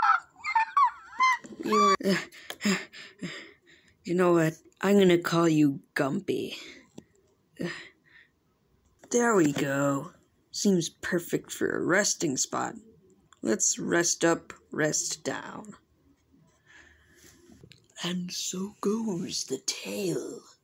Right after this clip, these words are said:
of a young boy in the midst of a strange alien world. He has figured out who he is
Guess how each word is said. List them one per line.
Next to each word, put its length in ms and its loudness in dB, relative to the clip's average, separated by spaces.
of 140 -10
a 80 -10
young 440 -8
boy 520 -10
in 200 2
the 80 6
midst 640 2
of 100 0
a 60 2
strange 1300 0
alien 560 6
world. 480 -2
He 220 -6
has 260 -4
figured 420 2
out 520 -4
who 400 -2
he 720 -4
is 300 -12